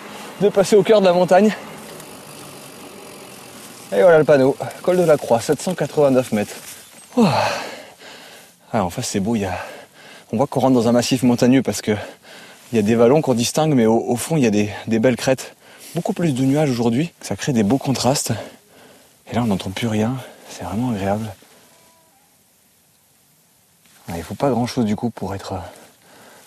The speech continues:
vraiment loin de tout, quoi. On a dit que ça méritait la photo.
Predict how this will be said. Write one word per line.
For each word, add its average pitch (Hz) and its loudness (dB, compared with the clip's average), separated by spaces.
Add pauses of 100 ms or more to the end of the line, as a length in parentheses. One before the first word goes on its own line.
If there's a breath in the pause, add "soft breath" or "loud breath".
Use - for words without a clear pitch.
(160 loud breath)
vraiment 117 -2
loin 110 -2
de 104 -2
tout, - -10
quoi. 90 -12 (500 loud breath)
On - -6
a 95 -2
dit 95 -2
que - -10
ça 107 -2
méritait 196 -2
la 104 -6
photo. 113 -8